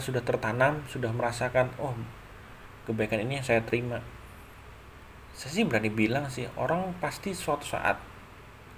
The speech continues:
itu pasti akan juga berbuat baik kepada orang lain. Yang mungkin nggak langsung ya, cuman saya sih percaya kebaikan itu akan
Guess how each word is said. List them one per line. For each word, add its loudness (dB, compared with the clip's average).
itu -4
pasti -4
akan 4
juga 4
berbuat 4
baik 4
kepada 2
orang -2
lain. -2
Yang 4
mungkin 4
nggak 2
langsung 2
ya, -6
cuman -2
saya 2
sih 0
percaya 2
kebaikan 4
itu 4
akan 0